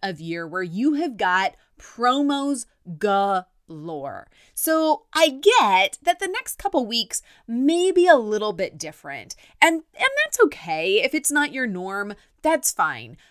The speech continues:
But I wanna talk about what to do on the day to day. There is this tendency to share everything. We've got all these promos coming. You wanna share them all,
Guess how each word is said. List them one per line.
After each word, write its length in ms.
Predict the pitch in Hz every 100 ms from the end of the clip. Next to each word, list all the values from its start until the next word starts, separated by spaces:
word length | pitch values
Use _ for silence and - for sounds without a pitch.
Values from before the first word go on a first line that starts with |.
| -
But 280 | 226 277 -
I 100 | 285
wanna 360 | 494 571 523
talk 320 | - - 196 202
about 300 | 180 180 -
what 320 | 165 247 -
to 160 | 427 226
do 300 | 185 180 -
on 260 | 196 196 196
the 160 | 220 208
day 560 | 160 165 156 147 147 _ -
to 200 | - 180
day. 520 | 143 151 117 80 85 _ _ _ -
There 340 | 185 277 370
is 200 | 392 339
this 280 | 285 277 - -
tendency 1300 | - 220 262 254 220 196 170 - - 151 143 156 180 _ _ -
to 240 | 190 185
share 640 | - - 196 185 185 190 _ _ _ _ -
everything. 1300 | 214 202 196 165 156 160 160 151 - - 143 104 156
We've 200 | 180 -
got 160 | 165
all 100 | 165
these 180 | 170 190
promos 520 | - - 381 349 311
coming. 360 | - 311 285 277 - - -
You 160 | 262
wanna 240 | 370 - 190
share 500 | - - 285 453 480
them 200 | 480 415
all, 440 | - - 147 123